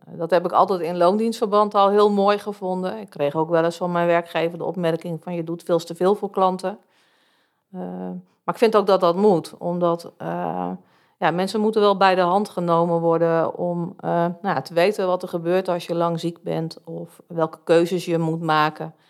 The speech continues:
En, eh, vandaar ook dat onze slogan echt meer dan alleen verzekeren is, omdat we daarin heel erg ver gaan.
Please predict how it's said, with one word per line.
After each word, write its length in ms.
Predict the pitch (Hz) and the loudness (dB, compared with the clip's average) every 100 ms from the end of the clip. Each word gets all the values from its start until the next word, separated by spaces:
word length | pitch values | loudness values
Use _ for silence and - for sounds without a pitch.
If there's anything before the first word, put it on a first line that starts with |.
| _ _ _ _ | _ _ _ _
En, 240 | 170 165 | -8 -6
eh, 140 | - 175 | -4 -6
vandaar 500 | 175 190 190 196 185 | -2 2 6 6 6
ook 120 | 185 | 4
dat 180 | 185 180 | 2 -2
onze 280 | 156 180 190 | -2 -8 -8
slogan 460 | - 190 185 180 165 | -2 0 0 -4 -8
echt 240 | 175 - | -10 -6
meer 260 | 190 196 196 | -2 0 2
dan 280 | 180 165 | 2 0
alleen 320 | - 170 180 180 | 0 0 0 0
verzekeren 640 | 165 170 175 180 165 151 | 0 2 2 0 -8 -8
is, 340 | 151 151 - _ 175 | -8 -12 -16 _ -10
omdat 320 | 165 165 165 | -8 -8 -8
we 340 | 151 147 151 165 - | -4 -4 -4 -8 0
daarin 340 | 160 185 180 | 4 4 2
heel 240 | 175 170 | -2 -2
erg 200 | 151 147 | -4 -6
ver 240 | - 165 170 | -6 -6 -4
gaan. 380 | - 143 143 | -8 -12 -12